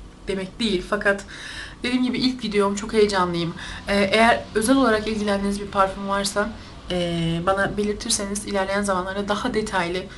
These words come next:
bir, ee, bilgi vermeye çalışırım ona dair. Parfümün içeriklerine çok fazla girmiyorum çünkü, e, şu parfümün içinde süsen çiçeği var, şu parfümün içinde işte iris var, bilmem ne tarzı, e,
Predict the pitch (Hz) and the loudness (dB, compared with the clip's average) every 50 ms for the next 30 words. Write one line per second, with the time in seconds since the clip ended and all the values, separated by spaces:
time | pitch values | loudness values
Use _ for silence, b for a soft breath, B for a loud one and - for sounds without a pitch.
0 | B B B B B B - 190 196 202 190 180 160 - - - 175 180 180 175 | B B B B B B -12 -6 -4 -2 -2 -2 -4 -4 -8 -8 -8 -6 -4 -4
1 | 170 170 170 165 160 156 - - - - - 175 - - - - - - - - | -4 -4 -4 -4 -4 -6 -8 -10 -12 -12 -14 -14 -14 -16 -16 -16 -16 -16 -16 -16
2 | - - - - - 214 208 208 202 185 208 208 - - - - 180 175 170 185 | -14 -12 -10 -8 -4 -2 0 0 0 0 0 -2 -2 -2 -4 -2 -2 -2 -2 0
3 | 190 190 - 180 175 - - 180 170 165 165 160 160 165 160 160 165 160 160 185 | 0 0 2 2 2 2 2 0 0 -2 -2 -2 -2 -2 -2 0 0 0 0 0
4 | 220 226 B B B B B B B B - 285 277 269 277 311 302 262 269 - | -2 -4 B B B B B B B B 4 6 6 6 6 6 6 6 4 2
5 | - 320 294 285 285 - 311 302 294 302 285 - 302 277 - - 294 277 277 277 | 4 4 4 2 2 2 2 4 4 4 2 2 -2 -2 4 4 4 6 6 4
6 | 262 233 226 285 285 285 277 262 233 220 226 254 262 254 - 262 262 254 285 285 | 2 4 4 4 4 4 4 4 4 4 2 2 0 2 4 2 2 4 2 0
7 | 277 277 B B B B B B B 214 214 220 214 208 - - 320 302 - 311 | -2 -4 B B B B B B B 0 2 2 2 2 2 2 0 4 6 6
8 | 311 294 277 262 269 269 - - 294 302 302 - 262 - 294 294 294 277 - - | 6 6 6 4 2 2 2 4 2 2 2 2 0 0 2 2 2 0 0 -2
9 | - 208 190 180 180 185 208 220 - - - 294 277 262 - 233 233 233 233 - | 0 0 2 2 2 0 0 0 -2 -4 0 2 2 2 2 0 -4 -4 -4 -4
10 | 226 - 233 226 226 226 247 247 247 247 B B B B B B - - 262 - | -2 -2 0 2 2 2 2 0 0 -2 B B B B B B -2 -2 -2 2
11 | - 269 302 277 262 - - - 196 185 185 185 208 226 226 226 226 233 247 262 | 6 6 6 6 6 4 2 4 4 4 4 4 2 0 0 0 0 0 0 -2
12 | - - - - - - - - - - - 247 226 220 220 214 208 247 247 - | -2 -4 -8 -14 -16 -16 -16 -16 -12 -2 4 6 6 6 6 4 2 0 0 0
13 | - - - - - - - - 202 202 202 196 196 202 202 196 | -2 -4 -12 -16 -16 -14 -8 -2 0 0 2 2 2 2 2 0